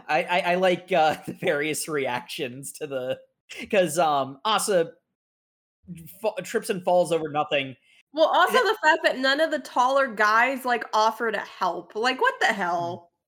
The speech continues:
Speaker 2: She's pretty, like, short.
Speaker 3: She's trying to raise her phone because, like, "I can get a bar, I can get signal,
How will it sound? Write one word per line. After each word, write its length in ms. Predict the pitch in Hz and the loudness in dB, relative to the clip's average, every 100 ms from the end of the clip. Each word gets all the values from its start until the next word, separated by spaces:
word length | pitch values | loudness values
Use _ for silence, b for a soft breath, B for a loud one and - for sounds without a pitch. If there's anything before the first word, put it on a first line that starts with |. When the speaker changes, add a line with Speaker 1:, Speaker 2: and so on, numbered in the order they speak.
| _ | _
Speaker 2:
She's 240 | - 480 539 | -8 -6 -6
pretty, 380 | - 480 427 370 | -4 0 2 4
like, 260 | 285 226 | 4 2
short. 600 | - - 214 165 190 - _ _ _ _ _ _ - | -4 -2 0 2 0 -2 _ _ _ _ _ _ -12
Speaker 3:
She's 220 | 175 165 | -10 -4
trying 220 | 202 214 | -2 -2
to 80 | 196 | -2
raise 340 | 131 147 160 | -2 -4 -2
her 100 | 160 | -4
phone 420 | 139 135 139 143 147 | -6 -6 -6 -6 -8
because, 320 | 151 170 156 | -6 -8 -8
like, 180 | 208 - | -10 -10
"I 80 | |
can 160 | 269 277 | -12 -6
get 160 | 294 285 | -4 -2
a 40 | |
bar, 340 | 254 285 277 269 | 0 0 4 2
I 60 | |
can 160 | 277 294 | 0 -4
get 200 | 311 294 | -8 -6
signal, 560 | - 349 302 311 247 | -6 -6 0 2 2